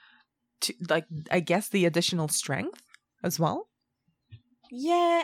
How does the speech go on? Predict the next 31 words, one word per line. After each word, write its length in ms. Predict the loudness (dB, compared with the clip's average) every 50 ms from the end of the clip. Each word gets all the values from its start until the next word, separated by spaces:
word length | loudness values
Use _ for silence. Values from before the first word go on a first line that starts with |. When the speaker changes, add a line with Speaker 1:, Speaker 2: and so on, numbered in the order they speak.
| 0 -4
Speaker 2:
and 140 | -4 -4 -2
also, 760 | -2 -4 -4 -4 -6 -6 -4 -2 0 0 -2 -2 -4 -6 -6 -10 _ _ _ _ _
I 160 | -14 -12 -12
don't 220 | -10 -8 -8 -8 -8
know, 120 | -10 -8
now 200 | -6 -4 -4 -4
we're 80 | -4 -4
getting 280 | -6 -6 -8 -8 -8
into, 240 | -12 -12 -12 -12 -14
like, 340 | -14 -10 -8 -8 -8 -10 -10 -18 _
ethics 540 | -18 -18 -18 _ _ -10 -10 -10 -10 -14 -20
questions. 800 | -16 -14 -12 -12 -12 -14 -14 -12 -10 -10 -10 -10 -14 -18 -20 _ _ _ _ _ _ _ _ _ _ _ _ _ _ _ _ _ _ _ _ _ _ _ _ _ _ 4
I 180 | 6 6 8 8
don't 280 | 6 6 4 2 0
know 260 | 0 2 4 4 6 6
if 240 | 4 4 2 -2 -10 -20 -20 -20 _ _ _ _ _ -4
immortal 560 | -4 -2 -2 0 0 2 2 2 4 2 0 2
vampire 640 | 2 0 2 2 0 -4 -6 -4 -2 0 0 0
life 440 | 0 0 -2 0 -2 -2 -4 -6 -12 -20 -20 _ _ _ -20 _ _ _ _ _ _ _ _ _ _ _ _ _ _ _ _ _ _ _ _ -2
is 180 | -2 -2 -2 0
necessarily 760 | 0 0 -2 -2 -4 -12 -6 -2 0 0 2 2 0 -2 -4
something 440 | -4 -6 -6 -4 -4 -6 -8 -8 -8
you 80 | -10
should 180 | -10 -10 -12 -12
be 100 | -12 -10
giving 360 | -4 -2 -2 -2 -2 -8 -10
to 80 | -10 -10
somebody 440 | -8 -8 -8 -8 -8 -6 -6 -6
without 420 | -6 -6 -6 -4 -4 -4 -2 -2 -4
their 140 | -6 -8 -8
consent. 540 | -10 -16 -16 -14 -10 -8 -6 -6 -6 -8 -12